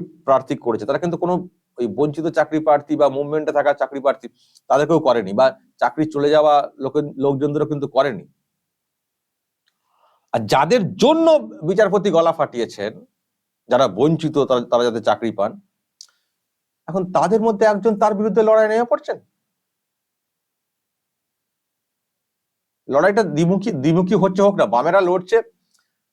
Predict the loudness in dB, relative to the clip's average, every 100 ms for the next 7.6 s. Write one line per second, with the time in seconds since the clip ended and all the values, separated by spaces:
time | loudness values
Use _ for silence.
0 | _ _ _ _ _ _ _ _ -2 0
1 | 2 2 4 4 4 4 4 4 2 -4
2 | _ -2 0 2 0 2 2 0 -8 -8
3 | -8 -10 -6 -2 -2 0 0 2 0 -6
4 | _ _ _ _ _ _ _ _ -8 -2
5 | 0 0 0 -2 -4 -8 -12 -12 -20 _
6 | _ _ _ -4 0 0 -2 -4 -2 2
7 | 2 2 -2 -6 -4